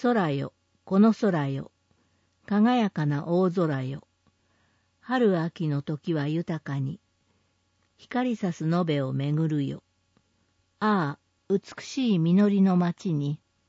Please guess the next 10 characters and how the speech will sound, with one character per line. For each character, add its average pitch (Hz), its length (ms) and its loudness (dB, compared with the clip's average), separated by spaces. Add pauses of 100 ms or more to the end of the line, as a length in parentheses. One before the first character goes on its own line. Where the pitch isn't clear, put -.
(480)
今 196 400 2 (160)
生 180 120 -2
き 233 180 -4
る 190 120 0
日 170 180 -2
々 151 140 -2
に 135 180 -2
幸 139 460 -8
あ 135 120 -6
れ。 139 180 -14